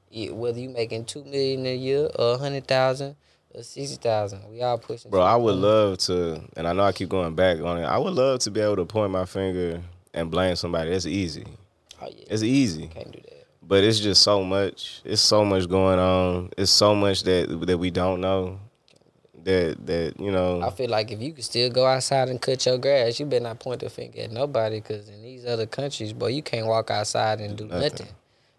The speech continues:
Speaker 1: You know what I'm saying? So, uh, <laughs> by all means, in America, if you feel like we ain't got it all, bro, come on, man.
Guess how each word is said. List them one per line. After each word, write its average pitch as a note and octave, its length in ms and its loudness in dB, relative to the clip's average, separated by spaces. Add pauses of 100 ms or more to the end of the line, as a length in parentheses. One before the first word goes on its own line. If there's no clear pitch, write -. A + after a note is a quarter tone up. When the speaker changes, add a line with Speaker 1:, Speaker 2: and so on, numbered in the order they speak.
Speaker 1:
You A2+ 140 -16
know B2 180 -4
what A2+ 80 -2
I'm A2+ 60 -2
saying? A#2 460 -2
So, G#2+ 1000 -2 (560)
uh, D3 120 2 (260)
<laughs> - 400 -20
by G2+ 120 -2
all C#3 240 2
means, C#3+ 460 -2
in A#2 140 -2
America, C#3 480 0
if A2+ 140 -10
you D3+ 180 -20
feel D3+ 160 2
like C#3+ 320 2 (880)
we C#3+ 200 -2
ain't D#3 220 0
got D#3+ 280 4
it D#3 100 2
all, D#3+ 320 -2
bro, C#3+ 320 0
come C3+ 260 -4
on, A2+ 240 0
man. A#2 540 -4